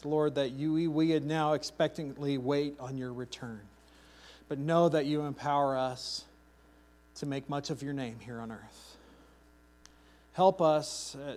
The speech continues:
to live a life that blesses you, to glorify you in our word, in our speech, in the things that we do,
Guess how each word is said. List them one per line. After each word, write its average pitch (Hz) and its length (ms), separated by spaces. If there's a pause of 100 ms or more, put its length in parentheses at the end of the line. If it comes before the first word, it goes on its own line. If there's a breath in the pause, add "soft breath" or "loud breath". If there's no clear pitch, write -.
to - 220
live 175 560
a 175 460
life 147 760
that 120 200
blesses 127 720
you, 101 280 (1800)
to - 100
glorify 170 720
you 165 380
in 135 100
our 117 160
word, 156 440
in 135 100
our 117 120
speech, 156 600
in 131 100
the 123 80
things 151 380
that 156 160
we 151 140
do, 117 260